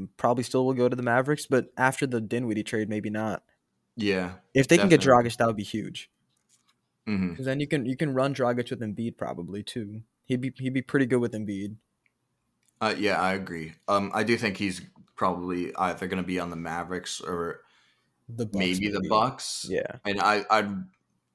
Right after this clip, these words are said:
Speaker 2: hoping he goes to the Mavericks in that case because I, I don't, you know, anything to make the Bucks not get better i-, is good for the Sixers.
Speaker 1: Mm-hmm.
Speaker 2: Um, but I, I think an underrated aspect is, is the Sixers are gonna get Shake Milton back.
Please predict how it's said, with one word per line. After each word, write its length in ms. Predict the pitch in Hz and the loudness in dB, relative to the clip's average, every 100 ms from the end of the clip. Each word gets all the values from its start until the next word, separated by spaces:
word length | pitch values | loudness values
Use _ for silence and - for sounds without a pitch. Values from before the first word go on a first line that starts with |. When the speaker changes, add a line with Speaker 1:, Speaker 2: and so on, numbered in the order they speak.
| _ | _
Speaker 2:
hoping 380 | - 131 127 104 | 0 4 4 2
he 80 | 87 | -2
goes 200 | 87 - | -4 -6
to 40 | |
the 80 | 85 | -6
Mavericks 360 | 82 85 82 85 | -4 -4 -6 -8
in 60 | |
that 160 | 80 78 | -8 -8
case 240 | 78 78 | -10 -10
because 280 | 76 90 82 | -10 -6 -4
I, 220 | 87 85 | -2 -2
I 40 | 90 | -4
don't, 340 | 87 - - _ - | -6 -10 -20 _ -10
you 160 | 98 | -6
know, 260 | 82 80 - _ _ | -6 -8 -16 _ _
anything 360 | 95 101 98 104 | -4 -2 -2 -2
to 60 | 92 | -2
make 200 | 85 80 | -4 -6
the 60 | |
Bucks 480 | 80 80 - - - _ _ | -6 -6 -6 -12 -12 _ _
not 340 | 87 85 82 | -8 -4 -6
get 200 | - 78 | -6 -8
better 280 | 85 78 78 | -6 -8 -8
i-, 260 | 73 73 - | -10 -12 -10
is 260 | 80 80 - | -10 -10 -10
good 240 | 82 78 | -10 -10
for 80 | 76 | -12
the 100 | 76 | -10
Sixers. 560 | 85 80 73 76 - - _ _ _ - | -8 -8 -12 -14 -16 -18 _ _ _ -12
Speaker 1:
Mm-hmm. 80 | 101 | -4
Speaker 2:
Um, 580 | 87 80 73 62 95 95 _ _ _ _ _ 101 92 - _ _ - | -2 -2 -6 -12 -20 -20 _ _ _ _ _ -14 -14 -18 _ _ -10
but 380 | 104 101 90 - _ - | 0 2 2 -2 _ -4
I, 160 | 110 104 - - | -2 -2 -8 -2
I 120 | 113 | 0
think 220 | 143 139 | 0 0
an 140 | 113 95 | 0 0
underrated 460 | 98 101 101 98 | 0 2 0 0
aspect 440 | 85 101 113 117 98 | -2 -2 0 -2 -2
is, 220 | 87 85 - | -6 -8 -6
is 180 | 92 85 85 | -6 -6 -12
the 120 | - 82 | -8 -4
Sixers 340 | 104 98 104 | -4 -2 -2
are 80 | 98 | -2
gonna 160 | 92 82 | -2 -4
get 260 | 85 - | -6 -6
Shake 300 | - 82 80 | -6 -4 -6
Milton 300 | - - 90 | -8 -8 -6
back. 360 | 87 90 95 | -4 -4 -4